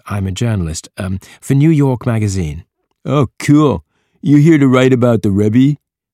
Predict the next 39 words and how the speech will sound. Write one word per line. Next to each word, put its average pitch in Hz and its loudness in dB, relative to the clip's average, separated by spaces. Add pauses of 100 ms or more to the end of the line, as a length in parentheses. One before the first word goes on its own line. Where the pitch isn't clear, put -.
(120)
"Uh, 107 -6
yes, 185 -2
yes. 139 -4 (260)
Well, 117 -2
among 113 -2
<laughs> - -20
other 110 -4
things. 92 -8 (300)
You 147 0
know, 151 0 (100)
um, 127 -4 (240)
just - -6
writing 143 -2
about 123 -4
the - -8
community." 113 -2 (840)
Sandy 143 0
turned 101 -4
out 90 -4
to 87 -8
be 82 -4
relatively 87 -6
new 104 0
to - -18
Crown 73 -10
Heights. 85 -10 (320)
He 143 -4
said 180 -2
he 131 0
had 110 -2
been 101 -2
a 73 -8
surfer 113 -2
dude 73 -8
on 76 -10
Venice 101 -6
Beach, 101 -6 (300)
hanging 107 -2
out, 98 -6